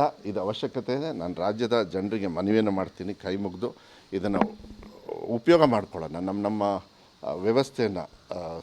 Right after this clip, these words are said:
ಸಮಾನತೆಗೆ ತರ್ತಕ್ಕಂಥ ವ್ಯವಸ್ಥೆಯನ್ನು ಏನು ಮನೆ ಸಿದ್ದರಾಮಯ್ಯ ಅವ್ರು ತೊಗೊಂಡಿದ್ದಾರೆ, ದಯವಿಟ್ಟು ಮಾಡಬೇಕು.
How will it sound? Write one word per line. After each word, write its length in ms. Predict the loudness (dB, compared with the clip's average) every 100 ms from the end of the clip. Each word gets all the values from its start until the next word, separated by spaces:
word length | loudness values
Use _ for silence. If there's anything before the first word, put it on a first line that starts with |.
| -4
ಸಮಾನತೆಗೆ 540 | 2 4 2 -2 -4
ತರ್ತಕ್ಕಂಥ 540 | -4 -6 -4 -6 -6
ವ್ಯವಸ್ಥೆಯನ್ನು 640 | -6 -6 -6 -6 -8 -10 -8
ಏನು 220 | -6 -6
ಮನೆ 240 | -6 -8
ಸಿದ್ದರಾಮಯ್ಯ 480 | -10 -12 -8 -6 -4
ಅವ್ರು 180 | -6 -8
ತೊಗೊಂಡಿದ್ದಾರೆ, 560 | -12 -10 -8 -8 -8 -12 -20 -20 -8
ದಯವಿಟ್ಟು 320 | 0 2 2 0
ಮಾಡಬೇಕು. 560 | 0 0 -2 -4 -6